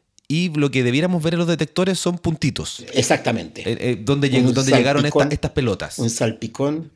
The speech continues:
Speaker 1: Pero lo que ellos
Speaker 2: Exactamente.
Speaker 1: observaron es como que hubiésemos hecho pasar un rayo láser, de rayos X o cualquier longitud de onda visible,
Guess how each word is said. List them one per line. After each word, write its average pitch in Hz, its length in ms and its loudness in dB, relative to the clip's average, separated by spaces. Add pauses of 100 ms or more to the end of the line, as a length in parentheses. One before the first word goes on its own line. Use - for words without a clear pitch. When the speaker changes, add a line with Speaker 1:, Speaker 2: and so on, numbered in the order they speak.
Speaker 1:
Pero 147 220 2
lo 143 80 4
que 139 100 2
ellos 170 100 4
Speaker 2:
Exactamente. 185 200 2
Speaker 1:
observaron 180 680 0 (400)
es 143 120 -2
como 151 260 0
que 131 80 -2
hubiésemos 147 420 2
hecho 151 220 -2
pasar 127 600 -2 (140)
un 135 160 0
rayo 143 320 2
láser, 123 600 -2 (260)
de - 80 -10
rayos 101 320 0
X 110 360 0
o 101 100 0
cualquier 98 380 -4 (120)
longitud 110 400 0
de 117 60 6
onda 113 300 4
visible, 107 540 -2